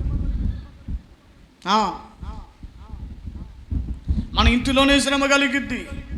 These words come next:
ఒక్కొక్కసారి మన భా-, ఆ, భర్తకు భార్య విరోధమైపోతుంది,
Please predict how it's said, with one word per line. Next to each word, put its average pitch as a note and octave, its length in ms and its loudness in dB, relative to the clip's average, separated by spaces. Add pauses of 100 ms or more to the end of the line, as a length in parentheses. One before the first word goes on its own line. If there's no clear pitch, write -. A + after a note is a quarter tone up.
(600)
ఒక్కొక్కసారి C4 680 4
మన C4 180 4
భా-, A3+ 540 8 (120)
ఆ, G#3 260 -2 (640)
భర్తకు C4 460 4
భార్య C#4 500 8
విరోధమైపోతుంది, C#4+ 1300 4